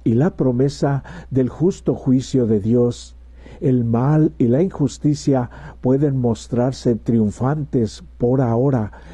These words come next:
pero Dios juzgará a los malhechores y a los injustos. Serán castigados, mientras que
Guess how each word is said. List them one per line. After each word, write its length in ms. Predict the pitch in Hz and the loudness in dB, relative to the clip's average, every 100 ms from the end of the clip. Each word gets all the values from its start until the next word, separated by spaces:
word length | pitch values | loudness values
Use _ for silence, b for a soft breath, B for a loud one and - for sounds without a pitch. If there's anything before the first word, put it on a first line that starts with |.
| B | B
pero 280 | - 113 107 | -2 0 2
Dios 580 | 95 107 120 156 147 - B B | 2 2 4 2 -2 -12 B B
juzgará 680 | - 139 135 139 143 147 165 - | -2 0 2 0 2 2 0 0
a 100 | 135 | 2
los 300 | 131 123 139 | 2 0 -2
malhechores 960 | 120 127 131 110 - 120 127 110 - - | 0 2 2 0 2 2 4 0 -2 -4
y 100 | 113 | 0
a 80 | 113 | 2
los 240 | 131 - | 0 0
injustos. 800 | 120 - 123 117 - 113 - - B B B | -2 0 0 0 0 0 -2 -14 B B B
Serán 420 | - 143 143 165 | -4 0 0 -2
castigados, 920 | 156 - - 135 104 123 123 120 - - B B B | -2 -4 -2 -2 0 0 0 0 -2 -12 B B B
mientras 540 | 117 117 107 110 107 | 0 0 0 -2 -2
que 460 | - 110 104 104 | 0 2 2 0